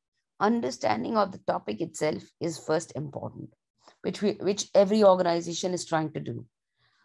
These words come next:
Addressing is the second. First, understanding. A lot of times we don't understand what is the problem and we say, "Oh, we need to handle it because others are facing." So that's important to do. So probably my take is that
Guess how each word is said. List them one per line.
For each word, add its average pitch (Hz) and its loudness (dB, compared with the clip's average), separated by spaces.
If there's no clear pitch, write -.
Addressing 220 6
is 180 -2
the 175 -2
second. 127 -4
First, 233 4
understanding. 220 4
A 175 2
lot 190 8
of - -2
times 202 0
we 214 -2
don't 240 2
understand 214 0
what 202 4
is 240 2
the 233 2
problem 190 4
and 196 -2
we 190 -8
say, 214 -2
"Oh, 262 6
we 269 2
need 240 0
to 233 2
handle 180 4
it 101 -8
because 214 -4
others 220 4
are 196 6
facing." 147 -6
So - -2
that's 226 4
important 170 2
to 180 -2
do. 127 -8
So - -14
probably 226 4
my 196 2
take 202 -2
is 196 -2
that 214 -2